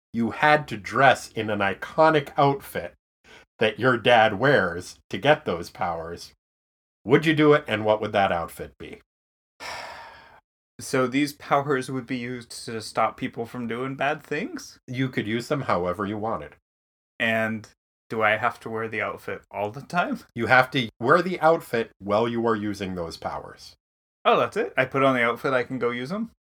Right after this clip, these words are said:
Speaker 1: Yeah, you put on the outfit, then you get the powers. Take off the outfit, you don't have the powers anymore.
Speaker 2: Hell yes, that is a be gone, I mean a behold.
Speaker 1: Okay, well,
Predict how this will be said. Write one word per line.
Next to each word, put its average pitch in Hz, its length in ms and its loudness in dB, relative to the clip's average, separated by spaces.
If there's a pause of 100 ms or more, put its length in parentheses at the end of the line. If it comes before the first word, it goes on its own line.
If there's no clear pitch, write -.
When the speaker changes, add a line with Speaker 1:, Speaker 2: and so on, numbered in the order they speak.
(300)
Speaker 1:
Yeah, 214 140 6
you 110 220 0
put 143 180 4
on 151 140 10
the 147 100 4
outfit, 151 400 4
then 107 160 2
you 120 80 -2
get 139 160 6
the - 80 0
powers. 156 500 6 (480)
Take 104 220 0
off 127 160 10
the 139 120 4
outfit, 143 300 4
you 120 80 -2
don't 104 160 0
have 101 140 2
the 101 60 -10
powers 107 360 2
anymore. 80 380 -14 (160)
Speaker 2:
Hell 233 180 2
yes, 240 300 0
that 180 180 0
is 147 160 0
a 131 60 -2
be 131 160 -4
gone, 123 360 -2
I 135 140 0
mean 131 140 0
a 120 60 -2
behold. 117 480 -4 (340)
Speaker 1:
Okay, 131 440 6
well, 117 540 4